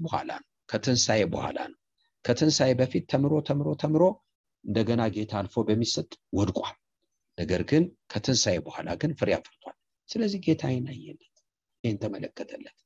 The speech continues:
እኔና እናንተንም እግዚአብሔር የተመሰገነ ይሁን። አዎ፣ ብዙ ያመኑ የሚመስሉ ሰዎች አሉ። ነገር ግን እግዚአብሔር ሲያያቸው አይተማመንባቸውም ብሎ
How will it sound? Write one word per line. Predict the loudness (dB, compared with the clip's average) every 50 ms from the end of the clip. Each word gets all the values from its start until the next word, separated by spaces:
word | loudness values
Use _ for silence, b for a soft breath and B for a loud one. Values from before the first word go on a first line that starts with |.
| _ _ _ _ _ _
እኔና | 6 6 6 8 6 6
እናንተንም | 8 8 8 6 6 4 0 -2 -6 -6 -4 -4 -4 -6 -8 -10 _ _ -12
እግዚአብሔር | -10 -6 0 2 2 2 2 0 -2
የተመሰገነ | -4 -6 -6 -4 -2 -2 -2 -2 0 0 4 6
ይሁን። | 6 6 6 4 0 _ _ _ _ _ _ _
አዎ፣ | 0 4 6 6 6 4 2 -2 -6 _
ብዙ | _ 0 2 2 2 2
ያመኑ | 4 4 4 4 4 2 0 0
የሚመስሉ | -2 -6 -6 -6 -6 -6 -6 -6 -8 -8 -8 -6
ሰዎች | -6 -4 -4 -4 -4 -4 -4 -6
አሉ። | -6 -6 -6 -10 _ _ _ _ _
ነገር | -14 -14 -10 -10 -10 -10
ግን | -8 -8 -6
እግዚአብሔር | -6 -6 -6 -6 -6 -6 -6 -6
ሲያያቸው | -6 -6 -4 -2 -4 -4 -2 -2 -2 -2 -2 -8 _ _ _ _ _ _ -2
አይተማመንባቸውም | 0 0 0 2 2 2 2 2 2 0 0 -2 -4 -8 -10 -10 -8 -8 -8 -4 -2 0 0 0 0 -4 -8 _ B B B B B _
ብሎ | -4 2 2